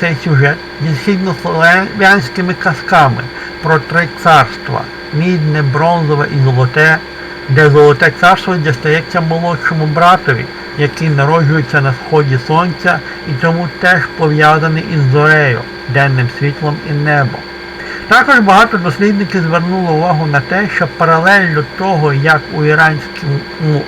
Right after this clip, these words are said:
епосі першоцар Джамшид, або Джемшид,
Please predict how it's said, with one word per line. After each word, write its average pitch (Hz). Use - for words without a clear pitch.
епосі 147
першоцар 160
Джамшид, 143
або 139
Джемшид, 165